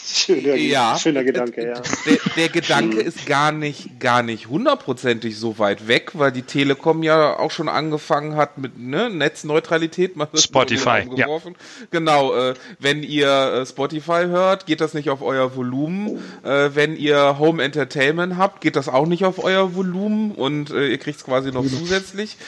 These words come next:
Speaker 2: Das ist halt, hm, und, ähm, will gar nicht dieses riesengroß aufmachen, aber es gibt auch, äh, Gruppen, zum Beispiel Beratergruppen fürs Bund-, Bundesnetzagentur und Co.,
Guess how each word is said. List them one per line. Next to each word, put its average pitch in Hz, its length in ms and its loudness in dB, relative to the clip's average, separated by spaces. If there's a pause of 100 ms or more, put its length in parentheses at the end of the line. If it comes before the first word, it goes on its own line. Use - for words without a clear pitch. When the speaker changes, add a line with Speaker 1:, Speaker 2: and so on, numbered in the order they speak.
(520)
Speaker 2:
Das 139 240 0
ist 156 160 0
halt, 165 300 4
hm, 208 500 2
und, 160 460 2
ähm, 139 640 0 (260)
will 127 140 -4
gar 120 140 4
nicht 113 100 -2
dieses 117 220 -8
riesengroß 127 560 -4
aufmachen, 156 420 2
aber 131 160 2
es 131 100 -6
gibt 160 160 -8
auch, - 320 -6
äh, 123 260 0 (680)
Gruppen, 165 440 0
zum 139 160 -4
Beispiel 131 520 2
Beratergruppen 135 720 0
fürs 135 200 -10
Bund-, 139 320 -8
Bundesnetzagentur 135 880 -4
und 117 140 -4
Co., 120 420 -4